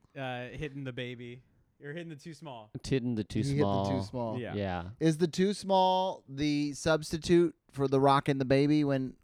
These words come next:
Speaker 3: Westbrook is out?
Speaker 1: <laughs> I think it must
Speaker 3: As
Speaker 1: be.
Speaker 3: the sign that we're gonna lose?
Speaker 2: Did you see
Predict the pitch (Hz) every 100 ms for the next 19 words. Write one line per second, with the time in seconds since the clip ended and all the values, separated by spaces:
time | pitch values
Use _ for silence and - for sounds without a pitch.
0 | - 135 - 143 135 131 143 160 - -
1 | - 226 208 139 135 156 151 147 120 139
2 | 165 139 143 139 127 127 120 127 120 120
3 | 131 - - _ _ _ _ _ - 123
4 | 110 117 135 151 175 - - 120 104 95
5 | 98